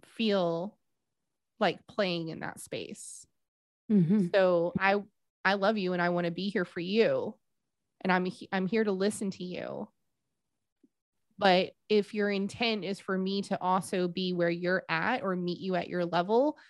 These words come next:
Speaker 1: that's not where I'm planning to go."
Speaker 2: Mm-hmm.
Speaker 1: So you can be that powerful person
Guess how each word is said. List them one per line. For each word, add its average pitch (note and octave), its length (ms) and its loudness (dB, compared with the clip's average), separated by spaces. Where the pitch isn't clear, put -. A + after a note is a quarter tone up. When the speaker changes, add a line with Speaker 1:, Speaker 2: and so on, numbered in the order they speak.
Speaker 1:
that's F#3 300 0
not F3+ 180 -2
where F3 240 -2
I'm D#3+ 220 -2
planning D#3+ 360 -4
to - 100 -12
go." B2 360 -8
Speaker 2:
Mm-hmm. F3+ 280 8
Speaker 1:
So - 160 -2
you G#3 260 8
can B3+ 200 2
be B3+ 180 2
that A3+ 200 2
powerful F#3 460 0
person F3+ 540 0